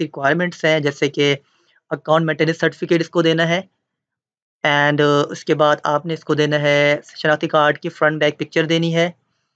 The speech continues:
और, अ, बस ये दो तीन चीज़ें हैं, इसको अपलोड कर दें।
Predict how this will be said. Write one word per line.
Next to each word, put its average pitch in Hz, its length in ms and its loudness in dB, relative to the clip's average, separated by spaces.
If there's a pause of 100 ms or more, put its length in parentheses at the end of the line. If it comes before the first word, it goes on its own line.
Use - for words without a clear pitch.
(500)
और, 135 280 0
अ, 135 720 -2 (1000)
बस 156 140 -6
ये 160 100 2
दो 160 140 2
तीन 175 160 -2
चीज़ें 165 240 -2
हैं, 160 60 -4
इसको - 240 -12
अपलोड 151 320 -6
कर 156 160 -2
दें। 156 140 -4